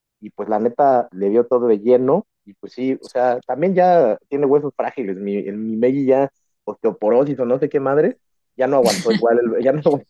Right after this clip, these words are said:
Speaker 1: igual el putazo, la verdad, y una lástima porque yo al otro día que leí no me la creía, que, que decía mínimo dos meses, la neta que este pinche equipo sí tiene una maldición, no puede ser, cabrón, la verdad.
Speaker 2: No, y la verdad, porque yo también estaba emocionada de verlo, ¿no? O sea, para mí el planteamiento es de jugar con nue-, dos,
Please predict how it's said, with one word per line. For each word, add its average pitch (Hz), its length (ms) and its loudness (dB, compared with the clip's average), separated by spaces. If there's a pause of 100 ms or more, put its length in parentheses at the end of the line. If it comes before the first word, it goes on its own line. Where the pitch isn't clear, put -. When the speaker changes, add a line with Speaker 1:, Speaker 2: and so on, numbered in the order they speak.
Speaker 1:
igual 139 220 4
el 127 100 0
putazo, - 420 -8
la 123 120 2
verdad, 120 320 4 (340)
y 120 80 -4
una 165 160 4
lástima 175 380 2
porque 120 360 -2 (320)
yo 170 120 4
al 208 100 4
otro 202 160 2
día 202 100 4
que 175 100 2
leí 160 140 4
no 175 100 2
me 165 100 4
la 135 140 2
creía, 120 360 2
que, 104 340 -4 (240)
que 113 80 -8
decía 107 320 0
mínimo 151 340 0
dos 127 180 2
meses, 135 340 -2 (480)
la 120 80 -2
neta 143 220 0
que 143 240 0
este - 200 -14
pinche 147 220 -14
equipo 135 240 -18
sí 127 120 -16
tiene 127 240 -6
una 127 140 -4
maldición, 104 600 -8 (380)
no 120 80 -8
puede 131 280 2
ser, 120 220 0
cabrón, 101 220 -2
la 98 80 -2
verdad. 107 300 0 (640)
Speaker 2:
No, 233 160 2
y 254 100 2
la 233 120 2
verdad, 226 220 -2
porque 220 200 -6
yo 214 60 -4
también 240 160 -6
estaba 233 160 -6
emocionada 202 380 -6
de 190 80 -4
verlo, 190 240 -6
¿no? 185 80 -12
O 185 40 -18
sea, 175 200 -4 (640)
para 208 180 4
mí 220 120 4
el 247 80 2
planteamiento 214 480 -2
es 220 60 -2
de 226 80 -4
jugar 202 200 -4
con 208 160 -8
nue-, 196 180 -6
dos, 196 200 -6